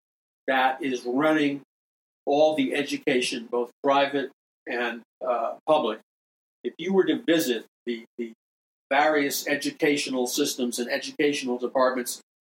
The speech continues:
in every major city, which, which means it's usually a hundred percent liberal, if you were to visit all these el-, educational departments in all these major cities across America,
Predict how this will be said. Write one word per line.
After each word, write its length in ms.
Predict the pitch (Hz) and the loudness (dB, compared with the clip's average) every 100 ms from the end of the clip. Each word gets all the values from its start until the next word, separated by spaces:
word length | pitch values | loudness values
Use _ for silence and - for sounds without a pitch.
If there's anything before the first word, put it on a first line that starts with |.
| _ - | _ -6
in 240 | 139 131 156 | -4 -4 0
every 520 | 175 175 175 170 - | 2 4 4 2 -2
major 580 | 131 143 151 143 147 143 | -2 0 0 0 -2 -2
city, 460 | - - 143 113 123 _ _ | -2 0 2 0 -4 _ _
which, 240 | 123 - - | -8 -8 -8
which 240 | 123 - | -10 -8
means 300 | 131 127 123 | -6 -6 -6
it's 180 | 110 - - | -10 -10 -10
usually 440 | 120 123 120 120 | -6 -4 -2 -4
a 60 | 107 | -4
hundred 300 | 135 127 120 | -4 -4 -4
percent 340 | 117 127 117 | -8 -6 -6
liberal, 520 | 120 131 113 110 - - _ _ _ _ _ - | -2 -2 -2 -6 -8 -10 _ _ _ _ _ -8
if 160 | 127 156 | -8 -4
you 140 | 196 | 0
were 100 | 190 | 2
to 160 | 160 123 | 2 2
visit 360 | 160 156 131 | 2 2 0
all 300 | 143 147 160 | 2 4 4
these 360 | 143 139 131 - | 2 2 0 -2
el-, 280 | 156 156 - | 2 2 0
educational 960 | 160 - 156 147 175 160 151 147 143 135 | -6 -6 -6 -4 -2 0 0 0 -2 -2
departments 600 | 131 - 135 123 123 - | -2 0 0 0 -6 -8
in 100 | 139 | -8
all 260 | 120 139 139 | 0 2 2
these 220 | 127 120 | -2 -4
major 280 | 127 123 123 | -4 -2 -4
cities 360 | - 127 120 | -2 -2 -2
across 360 | 127 131 127 127 | -4 -2 -2 -2
America, 560 | 131 117 107 104 113 | -4 -4 -4 -4 -6